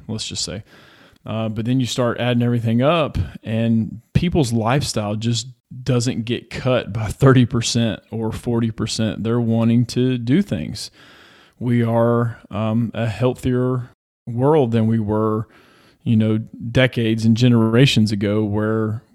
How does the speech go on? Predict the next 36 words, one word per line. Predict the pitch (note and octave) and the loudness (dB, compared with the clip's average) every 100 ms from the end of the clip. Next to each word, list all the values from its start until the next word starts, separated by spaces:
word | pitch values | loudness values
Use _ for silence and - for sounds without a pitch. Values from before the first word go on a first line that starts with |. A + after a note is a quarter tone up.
| C#4 | -14
you | C3 A2+ | -4 -2
know, | G#2 | 0
when | A2+ | 0
Social | - A#2+ | 0 0
Security | A2+ - C3 A#2+ | -2 -2 0 0
was | A2 A#2+ | -2 -4
first | A#2+ A2+ | -6 -6
created, | - A2+ B2+ C#3+ A2 A#2+ - _ _ _ _ A2+ | -6 -2 2 2 2 0 -4 _ _ _ _ -10
ba-, | A2 A2+ G#2+ A#2 G#2+ - | -4 -2 -2 -2 -2 -2
on | A#2+ A#2 | 0 2
average, | A#2 C3+ A2+ A2+ | 4 4 4 2
people | C3 A#2+ A#2+ | 0 0 -2
were | A2 | -2
collecting | - A#2 A#2 A#2+ A#2 | -4 -4 -2 0 -2
it | G#2 | -2
for | - G#2+ | -4 -2
two | B2+ | 0
to | A#2 | 0
three | A2 A#2 G#2+ | 0 0 2
years. | A2 C3 - - - | 2 2 0 -8 -10
Well, | A#2+ G#2+ | -6 -2
that's | B2+ - - | -2 -4 -8
not | A#2+ A2+ A#2 | -4 -2 -2
the | A2+ | 0
case | D3 F3 | 0 0
anymore | G#2 G2 F#2+ D#2 | -2 -4 -4 -8
because | E2+ G2+ A2+ G#2+ G#2+ | -10 -10 -8 -8 -6
of | A2 A2 A2 - | -4 -4 -8 -10
technology, | - - G#2+ B2 B2+ A#2+ B2 | -10 -6 -2 -2 -2 -2 0
modern | G#2 F#2+ F#2 | -2 -4 -2
medicine, | A2 C3+ B2 - B2+ A#2+ A#2+ A2+ - - - _ - | 2 2 0 -2 0 2 0 -2 -10 -20 -20 _ -6
people | B2 A2+ | -4 -2
being | A2 G#2+ | 0 2
more | G#2+ A2 G#2 | 2 0 0
aware | G#2 G2+ G2+ G#2 G#2 | 0 0 0 0 0
of, | - G2 G2+ G#2 G#2 | -4 -6 -8 -10 -14